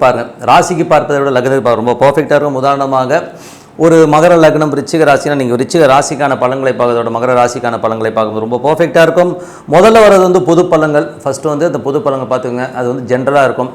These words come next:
அதுக்கப்புறம் வர்றது தசாபுத்தி பலன். உங்களுக்கு என்ன தசாபுத்தி அந்தரங்கள் வருதோ, அதை மிங்கிள் பண்ணி பார்க்கும்போது ரொம்ப பர்ஃபெக்டா இருக்கும். வீடியோட எண்ட்ல tip of the week இருக்கு, மறக்காம பாருங்க.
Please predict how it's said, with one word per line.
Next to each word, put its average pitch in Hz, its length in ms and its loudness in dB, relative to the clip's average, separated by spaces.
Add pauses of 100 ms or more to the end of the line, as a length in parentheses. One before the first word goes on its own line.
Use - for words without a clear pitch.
அதுக்கப்புறம் 185 440 0
வர்றது 170 240 0
தசாபுத்தி 156 420 0
பலன். 143 200 -2
உங்களுக்கு 131 280 -2
என்ன 147 140 -2
தசாபுத்தி 151 680 0
அந்தரங்கள் 131 520 -4
வருதோ, 120 200 -4 (140)
அதை 123 180 -4
மிங்கிள் 147 300 -4
பண்ணி 143 140 -4
பார்க்கும்போது 123 420 -2
ரொம்ப 120 220 -6
பர்ஃபெக்டா 139 340 0
இருக்கும். 165 260 0 (400)
வீடியோட 247 480 4
எண்ட்ல 190 280 4 (180)
tip 147 180 -6
of 185 140 2
the 170 120 0
week 143 140 -4
இருக்கு, 139 240 -4
மறக்காம 123 440 -4
பாருங்க. 95 320 -6